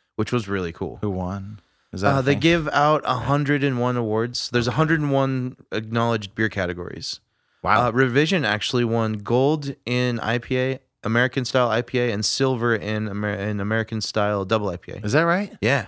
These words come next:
Speaker 2: Damn, dude.
Speaker 1: They did really good. Great Notion won for double stack. They got, like, a flavored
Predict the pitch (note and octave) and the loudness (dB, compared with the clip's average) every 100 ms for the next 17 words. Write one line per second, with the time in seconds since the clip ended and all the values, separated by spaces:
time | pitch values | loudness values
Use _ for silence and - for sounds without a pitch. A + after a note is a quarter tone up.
0 | - A2 D3+ G#2 D#2 E2 A#2 C#3+ E3 G#2+ | -10 -10 -8 -8 -8 -2 0 4 2 4
1 | B2 C3+ B2 A2+ A2+ F#2+ G2 B2+ B2 B2+ | 2 4 2 2 0 0 0 0 2 0
2 | B2 C3 A#2 A#2 B2 A#2+ A2+ G#2 A2 A2+ | 0 -2 2 2 2 0 -2 2 2 0
3 | - A2+ A2 - _ _ G2 G2+ E2+ G2 | 2 2 2 -2 _ _ -2 0 -2 -2
4 | G2+ - G#2+ G2+ G#2 G2+ G2 | -6 0 0 0 -2 -2 -8